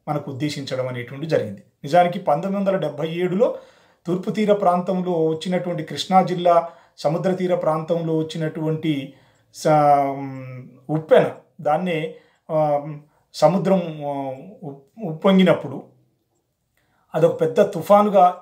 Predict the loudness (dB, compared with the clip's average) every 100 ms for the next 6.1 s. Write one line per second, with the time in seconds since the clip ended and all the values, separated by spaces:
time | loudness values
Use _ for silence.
0 | -6 -2 0 0 -2 -8 -12 _ _ _
1 | _ -4 2 4 6 6 2 -4 -8 -4
2 | -2 -2 -4 -4 -6 -8 _ _ _ -6
3 | -2 -2 -2 -2 2 4 4 2 0 -6
4 | -8 -6 -4 -4 -6 -18 _ _ -4 -2
5 | -4 -10 _ _ _ -6 -2 -2 -2 0
6 | 2